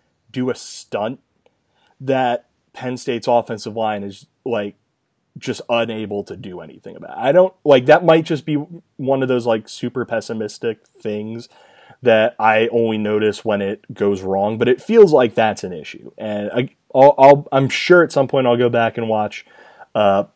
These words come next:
bits and pieces of this game, but yeah, it's, it's been a rough go for the offensive line. And the good news is that they're,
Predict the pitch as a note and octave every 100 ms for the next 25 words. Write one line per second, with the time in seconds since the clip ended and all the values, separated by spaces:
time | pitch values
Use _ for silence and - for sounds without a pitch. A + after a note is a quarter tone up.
0 | _ _ - A2+ A2+ - A2 G2+ G#2+ G2+
1 | G#2 - F#2+ G2 F#2+ F#2 F2+ - _ -
2 | A#2+ B2 A#2+ A2 A#2 C3 - - - _
3 | _ _ G#3 - - D4+ C4+ G#3+ - D#3
4 | C3+ A#2+ G#2 F#2+ G2+ G2 G#2 C#3+ D#3 C3+
5 | C#4 D4 A3 G#3 G#3 - - _ _ _
6 | _ _ _ _ _ _ D3+ D3+ C3 A#2+
7 | C3+ C3 C3+ C3 C#3 D#3+ F3 E3